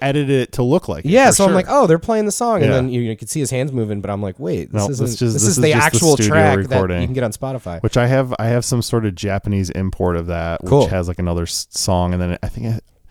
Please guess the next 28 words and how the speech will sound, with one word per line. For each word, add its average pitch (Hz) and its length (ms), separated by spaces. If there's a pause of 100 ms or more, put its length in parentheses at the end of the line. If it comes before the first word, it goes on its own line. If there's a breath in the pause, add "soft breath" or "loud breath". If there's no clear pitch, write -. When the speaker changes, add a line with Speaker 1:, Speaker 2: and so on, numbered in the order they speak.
(240 soft breath)
Speaker 1:
it's - 120
sort, 170 200
I 127 60
remember 139 240
it 127 80
being 107 120
sort 104 160
of 87 80
sexy. - 500
It 87 60
involves, 90 380
like, 80 320
lips 92 400
or, 85 160
like, 80 180
a 78 100
Speaker 2:
Yeah. 107 220
Speaker 1:
lipstick - 460
or - 80
something. - 360
I 60 80
don't 50 140
know. 53 140 (160)
Speaker 2:
I 202 100
will 285 160
say 175 220
this. 117 280
I, 190 320